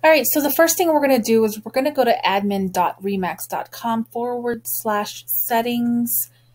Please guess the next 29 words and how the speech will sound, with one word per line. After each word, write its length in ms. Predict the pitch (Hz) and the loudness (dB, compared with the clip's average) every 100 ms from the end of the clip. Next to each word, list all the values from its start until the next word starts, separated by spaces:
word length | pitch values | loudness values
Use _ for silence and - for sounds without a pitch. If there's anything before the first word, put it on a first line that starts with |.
| _ _ _ | _ _ _
forward 380 | - 294 262 233 | 4 4 6 2
slash 420 | - 190 185 - - 226 - 226 226 220 214 _ _ - 220 214 202 202 196 - 190 180 - - | 0 -2 -2 -4 -6 -8 -4 -2 0 -2 -8 _ _ -6 -4 -4 -4 -6 -6 -8 -8 -8 -10 -10
integrations. 1000 | 180 180 180 196 196 - 185 185 190 - | -10 -10 -8 -6 -6 -8 -6 -6 -8 -8
And 80 | 196 | -4
I 140 | 220 | -4
will 140 | 240 | -2
link 200 | 226 196 | -2 -2
this 300 | 196 185 - - | -2 -4 -4 -4
in 220 | 190 185 | -2 0
the 100 | 180 | -2
description 640 | 180 180 - 196 - 190 | -4 -8 -6 -8 -4 -4
box 320 | 185 - - | -2 -4 -6
below 380 | - 226 262 269 | -6 2 4 4
so 140 | 262 | 2
you 60 | 208 | -8
can 100 | 190 | -8
just 200 | 185 - | -10 -8
copy 320 | - 196 208 | -8 -6 -6
and 100 | 196 | -6
paste 360 | - 175 - - | -10 -14 -10 -10
it. 140 | 208 - | -10 2
But 260 | 254 - - _ - - - - - | 2 2 -6 _ -18 -16 -18 -10 4
another 260 | 226 233 | 6 8
way 160 | 226 208 | 6 6
to 80 | 208 | 4
get 220 | 208 190 | 4 2
here 480 | - 214 196 190 - | 0 0 2 2 2
is, 320 | 180 185 - | 0 0 0
um, 440 | 185 175 175 180 | 2 2 -2 -6